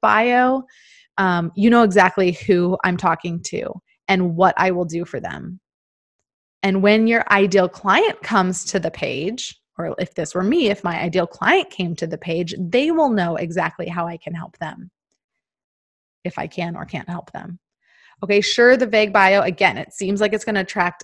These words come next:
a ton of people. And we're like, "Yes, this is, business is a numbers game. And I need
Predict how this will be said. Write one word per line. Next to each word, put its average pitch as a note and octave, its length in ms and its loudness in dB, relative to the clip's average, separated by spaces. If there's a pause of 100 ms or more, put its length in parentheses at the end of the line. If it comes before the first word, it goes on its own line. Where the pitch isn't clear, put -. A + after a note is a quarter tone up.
a F#3 60 0
ton - 320 -2
of A3 180 -2
people. G#3 640 -2 (400)
And G3 120 0
we're G3 100 2
like, E3+ 280 -4
"Yes, B3 380 -2
this A#3 80 -10
is, A3+ 220 -8
business C4+ 400 -4
is A#3 120 -10
a B3+ 60 -4
numbers B3 500 -2
game. F#3 440 -4 (400)
And G3+ 580 2 (420)
I A3 120 2
need A#3 220 2